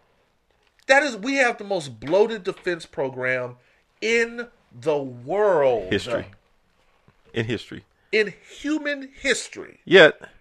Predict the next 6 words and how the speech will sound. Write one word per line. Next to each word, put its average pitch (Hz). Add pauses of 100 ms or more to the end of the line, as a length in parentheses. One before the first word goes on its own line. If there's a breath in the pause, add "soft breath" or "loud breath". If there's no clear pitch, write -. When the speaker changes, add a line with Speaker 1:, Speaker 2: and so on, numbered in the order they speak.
(160)
Speaker 1:
Continue. 139 (1600)
Speaker 2:
a 127
nigga 156
with 127
a 117
flag 127